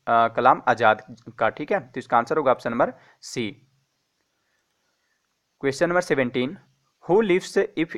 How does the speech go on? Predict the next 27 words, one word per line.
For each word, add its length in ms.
India 260
dies?" 400
तो 280
यह 200
कहा 240
था 200
पंडित 400
जवाहरलाल 440
नेहरू 360
ने। 220
इसका 200
आंसर 220
है 120
ऑप्शन 280
नंबर 160
सी। 480
क्वेश्चन 260
नंबर 160
एटीन, 420
"वेदों 400
की 180
ओर 220
लौटो" 400
का 240
नारा 260
किसने 340
दिया? 320